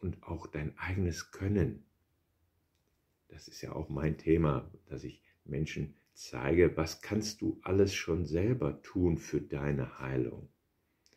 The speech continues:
Und insofern, ja, praktisch eine sehr schöne Karte,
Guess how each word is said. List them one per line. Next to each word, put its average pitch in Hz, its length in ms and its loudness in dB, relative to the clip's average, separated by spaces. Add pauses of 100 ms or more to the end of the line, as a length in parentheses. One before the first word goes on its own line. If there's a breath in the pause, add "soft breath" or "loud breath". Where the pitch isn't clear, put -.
(280 soft breath)
Und 82 80 -6
insofern, 82 540 4 (220 loud breath)
ja, - 280 -2 (960)
praktisch - 500 -8
eine 80 260 -4 (140)
sehr 82 220 6
schöne 82 280 6
Karte, 80 480 4